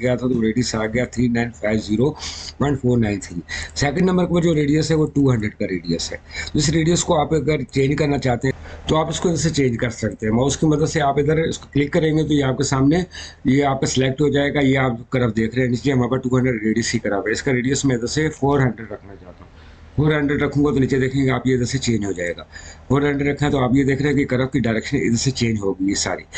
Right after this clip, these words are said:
इसी तरीके से आप जितना भी इसका radius रखना चाहते हैं, फ़ाइव हंड्रेड रखना चाहते हैं, जितना भी रखना चाहते हैं, तो इधर से आप इसका radius, इधर से भी आप इसको radius को change कर सकते हैं। ऊपर वाला फ़ोर नाइंटी फ़िफ्टी के ऊपर आया हुआ हमारा radius आप ये देख रहे हैं कि हमारी थोड़ी बड़ी curve हो गई है।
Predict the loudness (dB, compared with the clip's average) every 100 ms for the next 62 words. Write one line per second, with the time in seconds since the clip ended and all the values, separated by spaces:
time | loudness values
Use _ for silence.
0 | -8 -6 -2 0 2 0 0 0 0 0
1 | 0 0 2 0 0 0 0 0 0 0
2 | 0 -2 0 0 0 -2 -2 -2 0 0
3 | 2 2 0 -2 -2 -2 -2 -2 -2 -2
4 | 0 0 0 -2 -2 -2 -2 -2 -2 -8
5 | -4 0 0 0 0 0 0 0 0 2
6 | 0 -2 0 0 2 2 2 2 0 0
7 | 2 2 2 0 -2 -2 -2 -2 -2 -6
8 | -8 -18 -18 -18 -12 -8 -8 -8 -12 -8
9 | -4 0 2 2 2 2 2 2 2 2
10 | 2 2 0 0 2 2 0 0 -2 2
11 | 2 2 0 -2 0 0 2 2 2 2
12 | 0 0 0 -2 -2 -2 -2 -2 0 0
13 | 0 -6 -4 -2 -2 0 -2 0 0 0
14 | 0 2 2 2 2